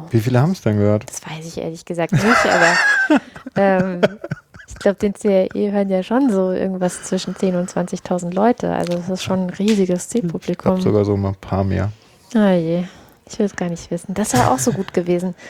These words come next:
Speaker 2: Ich hab neulich einen Bekannten von mir getroffen. Da ging's darum, ob er für ein bestimmtes Thema, auf dem er Experte ist, nicht mal ein C R E machen würde.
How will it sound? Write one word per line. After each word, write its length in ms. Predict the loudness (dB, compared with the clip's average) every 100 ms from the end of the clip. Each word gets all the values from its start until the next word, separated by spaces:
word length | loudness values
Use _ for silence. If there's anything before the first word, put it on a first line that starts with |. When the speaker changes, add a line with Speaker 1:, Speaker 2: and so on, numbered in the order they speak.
| -20 -20 -10
Speaker 2:
Ich 180 | -4 0
hab 220 | -2 0
neulich 440 | 4 6 4 2 -8 _ _ _ _
einen 480 | -2 0 0 -2 -4
Bekannten 460 | -4 -2 -2 -4
von 140 | -2 2
mir 120 | 2
getroffen. 540 | 0 0 -2 0 -4 -6 _ _ _ _ _ _ _ _ -20 -2
Da 100 | 0
ging's 280 | 2 0 0
darum, 520 | -2 0 0 0 -4 -8 -20 _ _ _
ob 180 | -6 0
er 260 | 4 6 4
für 140 | 2
ein 140 | -4 -4
bestimmtes 460 | -6 -6 -6 -2
Thema, 420 | 2 4 4 2
auf 100 | 0
dem 160 | -2 -2
er 140 | 0
Experte 560 | -2 -6 0 2 2 0
ist, 340 | -2 -2 -6 -18 -20 _
nicht 160 | -4 0
mal 100 | 0
ein 160 | 0
C 260 | -2 -4 -2
R 120 | -2 -4
E 120 | -8
machen 400 | -8 -8 -10 -10
würde. 300 | -10 -10 -12